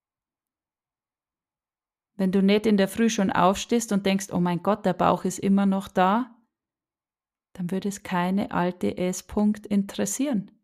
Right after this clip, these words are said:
Das ist aber alles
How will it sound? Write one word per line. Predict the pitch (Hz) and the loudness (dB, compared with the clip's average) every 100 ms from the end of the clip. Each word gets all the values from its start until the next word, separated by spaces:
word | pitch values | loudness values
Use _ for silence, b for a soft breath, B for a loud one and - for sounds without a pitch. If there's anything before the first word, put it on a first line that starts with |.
| _ _ _ _ _ _ _ _ _ _ _ _ _ _ _ _ _ _ _ _ _ _ _ | _ _ _ _ _ _ _ _ _ _ _ _ _ _ _ _ _ _ _ _ _ _ _
Das | 202 208 | -2 -2
ist | 233 226 | -2 0
aber | 208 185 - | 0 0 0
alles | 165 170 190 247 - - | 0 0 0 -2 -6 -12